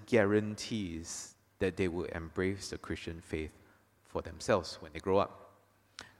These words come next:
Just like how when you raise a child to know how to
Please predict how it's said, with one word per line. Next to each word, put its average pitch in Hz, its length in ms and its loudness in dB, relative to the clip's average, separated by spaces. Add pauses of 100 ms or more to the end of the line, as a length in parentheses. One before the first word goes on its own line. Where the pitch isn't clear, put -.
(380)
Just 240 400 2
like 107 500 4 (540)
how 147 580 4 (440)
when 117 180 -2
you 123 120 2
raise 175 320 4
a 123 80 6
child 151 400 6 (460)
to 113 380 2 (340)
know 180 460 4
how 180 320 4
to 113 240 -2